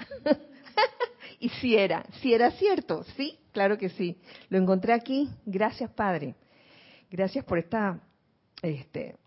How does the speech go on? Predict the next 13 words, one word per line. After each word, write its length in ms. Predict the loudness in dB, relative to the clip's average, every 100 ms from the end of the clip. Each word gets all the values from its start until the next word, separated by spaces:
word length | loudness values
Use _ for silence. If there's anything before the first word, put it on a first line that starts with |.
| _ _ -14
estas 260 | -6 -6 -4
palabras 600 | -4 -2 0 0 -2 -4
de, 300 | -6 -8 -12 _ _ _ _ _ _ _
del 260 | -12 -4 -2
amado 280 | 0 0 0
Mahashohan, 880 | -2 -4 -4 -4 -2 -2 -2 -2 -6 _ _ _ _ _ _ _
que 120 | -2 0
está 200 | 2 0
subtitulada 840 | 0 -4 -2 0 2 2 0 -4 -8 _ _ -8
como 340 | -4 -4 -6 -4
Cero 240 | 0 2 2
Conciencia 720 | 0 -2 -2 -2 -2 -4 -4
Intelectual. 760 | -4 -4 -8 -10 -8 -8 -8